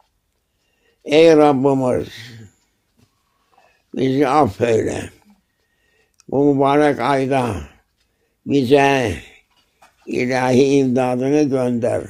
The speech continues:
O Habibi Kibriya hürmeti için. Biz de senin yolunda devam edelim. Ey Şah-ı Merdan,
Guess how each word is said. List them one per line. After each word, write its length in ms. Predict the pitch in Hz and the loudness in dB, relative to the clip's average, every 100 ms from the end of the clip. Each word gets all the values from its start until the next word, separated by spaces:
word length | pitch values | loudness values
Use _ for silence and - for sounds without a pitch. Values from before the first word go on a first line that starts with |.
| 87 - _ _ - | -16 -20 _ _ -8
O 300 | - 135 117 | -6 -2 -2
Habibi 540 | 117 135 127 123 107 | -2 -2 -2 -4 -6
Kibriya 540 | - 123 117 123 139 139 | -2 -2 -2 -4 -2 -2
hürmeti 760 | 123 117 117 107 104 98 98 | -2 -2 -6 -8 -10 -10 -10
için. 280 | 107 - - - _ _ _ _ _ _ _ _ _ _ _ _ _ - | -10 -12 -14 -18 _ _ _ _ _ _ _ _ _ _ _ _ _ -2
Biz 320 | 165 190 165 | 4 6 6
de 180 | 156 143 123 - - - - 85 | 4 2 -2 -8 -18 -16 -14 -12
senin 420 | 80 - 165 165 | -4 0 2 4
yolunda 720 | 156 147 143 143 131 135 131 117 | 2 2 2 -2 -2 -4 -4 -4
devam 460 | 139 143 135 131 | -4 -2 -4 -4
edelim. 520 | 131 123 113 120 - - _ _ _ _ _ _ _ | -6 -6 -8 -8 -12 -16 _ _ _ _ _ _ _
Ey 320 | - 151 135 | 2 4 4
Şah-ı 460 | 113 127 139 131 131 | 2 0 0 0 0
Merdan, 760 | 131 127 123 113 117 69 60 | -2 -4 -4 -6 -8 -8 -12